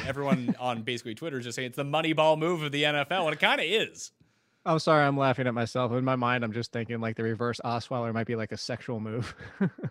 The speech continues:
Speaker 1: Jeez, I don't know what you get up to, Jake, but, uh, enjoy <laughs> yourself with your,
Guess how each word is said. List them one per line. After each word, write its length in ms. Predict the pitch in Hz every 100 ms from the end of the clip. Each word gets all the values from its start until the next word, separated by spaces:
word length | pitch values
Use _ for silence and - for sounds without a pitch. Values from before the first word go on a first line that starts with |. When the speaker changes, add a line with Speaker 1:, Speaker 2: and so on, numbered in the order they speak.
| _ _ _
Speaker 1:
Jeez, 300 | - - 113 101
I 40 |
don't 80 | 143
know 80 | 127
what 140 | 120
you 100 | 110
get 180 | 110 104
up 140 | 113 -
to, 100 | 92
Jake, 420 | 85 82 80 -
but, 240 | 95 82 -
uh, 360 | 92 90 101
enjoy 420 | 113 123 139 135
<laughs> 40 | 180
yourself 440 | 160 120 127 117
with 100 | 127
your, 160 | 127